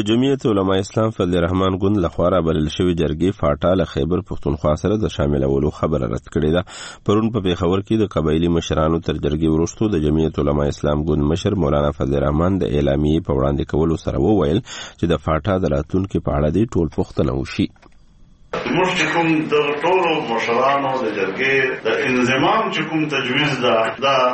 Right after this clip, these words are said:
Speaker 2: د دوی په نظر کې مسترد. هلته وایي چې زه فی الحال لا انضمام نه کوم، دا فیصله به پنځو کالو بعد وي. هلته وایي چې زه په دوه هزار اټھارہ کې صوبایي سیټونه پیدا کوم په فاټا کې، نو دا تضاد ده.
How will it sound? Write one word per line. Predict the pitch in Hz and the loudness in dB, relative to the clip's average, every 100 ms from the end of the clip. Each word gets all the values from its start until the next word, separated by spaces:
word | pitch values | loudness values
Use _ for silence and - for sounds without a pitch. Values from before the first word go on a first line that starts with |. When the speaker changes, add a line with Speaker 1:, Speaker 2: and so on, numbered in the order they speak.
| 123 | -2
Speaker 2:
د | 123 | -4
دوی | 143 127 | -4 -4
په | 120 | -4
نظر | 110 117 110 | -4 -4 -6
کې | 101 | -8
مسترد. | 98 - 78 - - - 151 | -10 -6 -6 -6 -8 -4 0
هلته | 165 180 180 | 0 2 2
وایي | 180 180 | 2 0
چې | 156 156 | -2 -2
زه | 175 180 | -2 -2
فی | 165 | -2
الحال | 156 156 165 160 | 0 0 2 0
لا | 156 151 | 0 -2
انضمام | 143 143 143 160 160 160 | -2 -2 0 2 2 0
نه | 160 | 0
کوم، | 160 147 143 | 0 0 0
دا | 139 - | 0 0
فیصله | 127 160 160 | -2 0 0
به | 151 | 0
پنځو | 143 143 175 160 | -2 0 0 2
کالو | 156 147 143 | 0 2 2
بعد | 143 - | 0 -2
وي. | 120 117 - 160 | -8 -8 -4 -2
هلته | 160 160 | 0 2
وایي | 160 165 | 2 0
چې | 156 - | -2 -2
زه | 165 170 165 | 0 0 -2
په | 147 147 143 - | 0 0 0 0
دوه | 135 127 | 2 2
هزار | 123 123 | 2 2
اټھارہ | 120 135 170 170 165 | 0 2 2 0 -2
کې | 156 - | -4 -4
صوبایي | 143 139 160 156 | -2 0 0 0
سیټونه | 139 151 165 160 | 0 0 0 2
پیدا | 151 147 143 147 | 2 2 2 2
کوم | 143 139 | 0 0
په | 131 - 139 | -6 -6 -2
فاټا | 135 139 147 143 | 0 2 2 2
کې، | 143 127 | 0 -2
نو | 120 127 | -2 0
دا | 127 | 0
تضاد | 117 104 98 - | 0 0 0 -2
ده. | - | -8